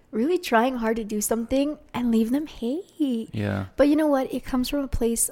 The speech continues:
Speaker 1: of even admiration. You know, sometimes people don't know how to show their admiration. And if there was something wrong that you were doing, there's a way to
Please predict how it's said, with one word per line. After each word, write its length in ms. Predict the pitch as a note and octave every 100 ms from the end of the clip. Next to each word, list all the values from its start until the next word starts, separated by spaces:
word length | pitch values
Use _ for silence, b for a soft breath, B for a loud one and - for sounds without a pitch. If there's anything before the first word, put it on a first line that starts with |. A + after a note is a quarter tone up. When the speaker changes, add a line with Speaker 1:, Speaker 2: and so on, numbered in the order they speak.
| A#3+
Speaker 1:
of 320 | A3+ A3 - b b b b
even 220 | B3+ C#4
admiration. 760 | F4 C#4+ C#4+ A3 A3+ A3+ G3 G3+ - -
You 100 | A#3
know, 100 | B3+
sometimes 540 | - B3 B3+ D4 E4
people 260 | - B3 C4+
don't 280 | A3+ A3+ A3
know 120 | A3
how 120 | A3+
to 80 | A3
show 180 | - G#3
their 120 | G#3
admiration. 580 | G3+ G3+ G3+ G3+ - G#3 b b b
And 80 | B3+
if 120 | C4+
there 100 | D#4
was 160 | D#4+ F4
something 440 | D#4+ D4+ E4+ D#4
wrong 280 | A3+ A3 C4+
that 80 | B3+
you 120 | A3+
were 100 | A3+
doing, 420 | G#3 G#3 A#3 D4 b b b -
there's 200 | B3+ C4
a 80 | D#4+
way 400 | A#3+ A3 A3+ C#4+
to 200 | - A#3